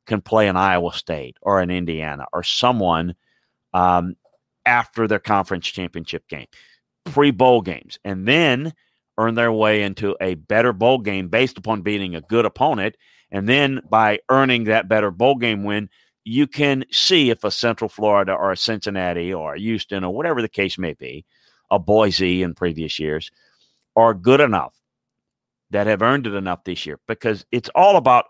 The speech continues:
who is the best team this year, who is deserving this year. And it is a lot about brands. It is a lot about who has been good historically and who we perceive to be the best.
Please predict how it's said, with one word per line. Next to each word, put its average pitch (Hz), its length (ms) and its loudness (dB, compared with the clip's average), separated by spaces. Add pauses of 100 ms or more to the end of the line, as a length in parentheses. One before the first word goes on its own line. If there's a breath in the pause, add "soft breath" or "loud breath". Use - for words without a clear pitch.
who 135 260 -6
is 110 260 -2
the 98 120 -6
best 98 320 -4
team 95 200 -8
this 90 300 -8
year, 76 180 -12 (140)
who 131 180 -4
is 104 200 -4
deserving 87 580 -6
this 85 300 -8
year. 69 240 -10 (480 loud breath)
And 117 180 2
it 123 140 6
is 131 400 4
a 104 80 4
lot 98 260 4
about 87 300 2
brands. 71 440 -6
It 107 160 2
is 135 220 4
a 127 60 4
lot 107 240 4
about 95 320 2 (100)
who 135 160 0
has 117 140 2
been 104 260 -4
good 101 160 -4
historically 95 640 -6
and 98 140 -10
who 110 100 -4
we 110 160 -2
perceive 95 460 -6
to 90 100 -12
be 92 140 -6
the 85 120 -6
best. 85 300 -4